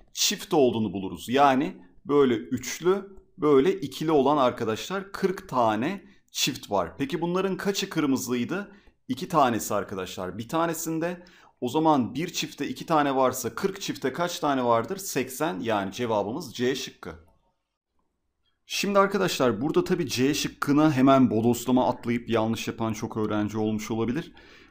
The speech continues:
Şimdi toplamalarda, çıkarmalarda evet teklik çiftlik tamam ama bölmelerde dikkatli olmak lazım tek çift toplamını elde etmek için. Burada bir tek, tek cevap bu C olunca insanın aklına acaba o mu diye geliyor.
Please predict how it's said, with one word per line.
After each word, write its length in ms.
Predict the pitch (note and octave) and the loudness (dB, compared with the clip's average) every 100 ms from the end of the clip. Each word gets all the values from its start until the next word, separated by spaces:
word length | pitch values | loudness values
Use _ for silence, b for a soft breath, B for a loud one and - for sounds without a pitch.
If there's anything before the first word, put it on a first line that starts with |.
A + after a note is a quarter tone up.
| - | -10
Şimdi 560 | - B2 A2+ A2+ A#2 | 0 2 4 2 0
toplamalarda, 680 | - A2+ - A#2 A#2 A#2+ A2+ | -2 0 2 2 4 4 2
çıkarmalarda 720 | - - A#2 A2+ A2+ A2+ A2 | -6 0 0 2 2 0 0
evet 240 | A#2 A2+ - | -2 -2 -4
teklik 340 | A#2 A2 A2 | -8 -8 -12
çiftlik 380 | - - A2 - | -14 -12 -16 -6
tamam 260 | A2+ C#3 | -4 -2
ama 320 | E3+ C#3+ A#2+ G2+ | 0 -2 -2 -2
bölmelerde 640 | G#2+ G#2+ A2 A#2+ B2+ E3+ | 0 2 2 2 2 -2
dikkatli 440 | A2+ - A2+ - | -4 -2 -2 0
olmak 380 | A#2 A2 A2+ A2 | 0 2 0 0
lazım 320 | G#2 F2+ F2 | -2 -2 -6
tek 260 | - G2+ - | -8 -10 -8
çift 380 | - F2 - - - _ | -14 -14 -18 -20 -20 _
toplamını 520 | G#2+ G2 G2+ G2 G2 | -8 -6 -4 -2 -2
elde 300 | F#2 G2+ F#2+ | -4 -4 -4
etmek 300 | G2 - F2 | -4 -6 -10
için. 220 | - D#3+ | -6 -2
Burada 240 | A#2 A#2 G#2 | 0 0 -2
bir 80 | - | -2
tek, 240 | A#2+ - | -4 -4
tek 220 | A#2+ A#2 | -4 -4
cevap 400 | - A#2 A2+ A#2 | 0 2 0 -2
bu 100 | A#2+ | -6
C 260 | A#2 A#2+ A#2+ | -2 2 2
olunca 340 | C3+ F3+ C3+ | 2 0 0
insanın 360 | A#2 A#2 A#2 A2+ | 0 0 -2 -2
aklına 360 | A2 - A#2+ - - | -4 -4 -6 -6 -10
acaba 400 | G#2+ G2+ A2 A2+ | -8 -2 0 0
o 180 | - A#2+ | 0 0
mu 140 | A2+ | 0
diye 180 | G2+ F#2+ | -2 -4
geliyor. 300 | F2 F2+ | -6 -6